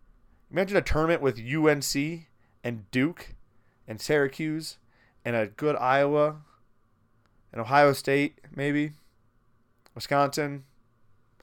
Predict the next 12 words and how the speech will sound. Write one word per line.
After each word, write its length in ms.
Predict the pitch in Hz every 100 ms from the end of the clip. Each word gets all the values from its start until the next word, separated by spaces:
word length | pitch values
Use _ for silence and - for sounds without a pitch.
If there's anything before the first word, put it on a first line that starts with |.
| _ _ _ _ _ -
You 80 |
know, 60 | 131
the, 100 | 123
the 160 | 123 135
top, 400 | - 160 - -
some 120 | 170
of 20 |
the 80 | 160
top 280 | 151 131 -
Big 140 | 135
Ten 220 | 135 135
schools. 440 | - 120 113 113